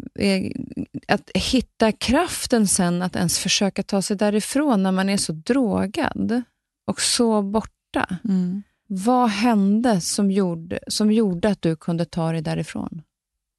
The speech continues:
Speaker 2: Det är något nästan oförklarligt, tror jag. För det är något som, den här survival instinct som,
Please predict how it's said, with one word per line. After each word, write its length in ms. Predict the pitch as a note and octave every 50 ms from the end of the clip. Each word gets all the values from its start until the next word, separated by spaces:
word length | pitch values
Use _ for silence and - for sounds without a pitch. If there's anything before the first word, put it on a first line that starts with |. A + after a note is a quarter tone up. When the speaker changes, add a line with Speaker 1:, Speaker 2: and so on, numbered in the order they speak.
| _ _ _ _ _ _ _ _ _ _ _ _ _ _ _ _ - -
Speaker 2:
Det 500 | A#3 A#3+ B3 B3 B3 C4+ C#4 - G#3 A3
är 60 | G#3+
något 300 | G3+ G3 F#3 - _ -
nästan 320 | G#3 F#3 - - G3 F#3
oförklarligt, 800 | F#3+ F3+ - - F#3 - - A3+ G3+ - - - - - - -
tror 200 | - - G3 F3
jag. 200 | E3 E3 E3 D#3+ - _ _ _ - -
För 60 | F#3+
det 100 | F3+ G3+
är 60 | G#3+
något 200 | G#3 G3 F#3 -
som, 320 | - - G3 F#3 F#3 F#3+ G#3
den 140 | G3+ F3+
här 140 | F3+ F3 E3
survival 520 | D#3+ - G3+ F#3+ F3+ G3+ G#3 G#3+ G3 E3+ E3
instinct 460 | E3 E3 - - - E3 D#3+ D#3 -
som, 160 | - F3+